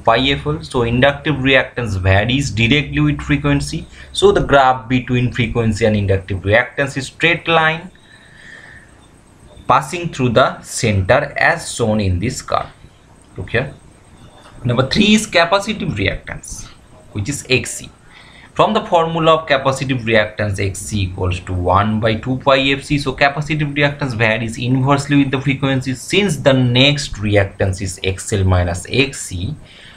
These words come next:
So for drawing curve of X L minus X C, firstly draw the graph of minus X C, which is shown by curve B. Okay.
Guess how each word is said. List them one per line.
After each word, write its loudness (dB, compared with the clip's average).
So -8
for 6
drawing 4
curve 2
of 0
X -6
L -2
minus 0
X -4
C, -6
firstly 0
draw 4
the 0
graph 2
of -2
minus -2
X -4
C, -4
which -8
is -8
shown -2
by 4
curve -2
B. -2
Okay. 0